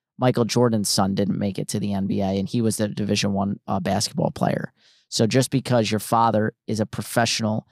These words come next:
one of the best ever, doesn't necessarily mean you're gonna be as good. Well, we know he probably won't be as good, but whether he can make it and,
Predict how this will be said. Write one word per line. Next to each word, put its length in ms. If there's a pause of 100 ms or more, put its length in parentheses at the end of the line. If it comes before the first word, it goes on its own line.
(140)
one 160
of 60
the 60
best 400 (100)
ever, 360 (480)
doesn't 300
necessarily 640
mean 420 (360)
you're 180
gonna 180
be 320 (960)
as 280
good. 340 (1400)
Well, 160
we 100
know 200
he 100
probably 320
won't 220
be 220
as 280
good, 220
but 180
whether 240
he 100
can 180
make 200
it 160 (140)
and, 200